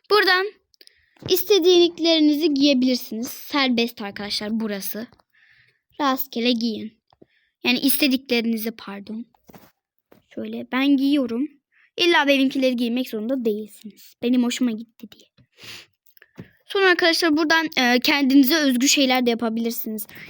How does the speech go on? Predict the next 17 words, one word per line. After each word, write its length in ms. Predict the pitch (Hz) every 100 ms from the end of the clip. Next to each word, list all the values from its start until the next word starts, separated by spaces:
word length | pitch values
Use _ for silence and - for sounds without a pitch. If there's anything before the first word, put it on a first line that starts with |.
| -
Yani 180 | 262 240
illa 340 | 277 277 254 247
Rainbow 520 | 240 247 247 247 247
High 200 | 240 -
da 60 | 226
giymenize 520 | 220 214 214 208 240
gerek 320 | 226 214 226
yok. 280 | 214 - _ _ - - -
Yani 140 | 262
illa 360 | - 359 320 277
Rainbow 440 | 285 311 294 277
High 160 | 269 247
bir 40 |
şey 200 | - 285
girmeniz 480 | 254 269 269 277 262
gerekiyor 420 | 269 277 269 339
ama 200 | 370 440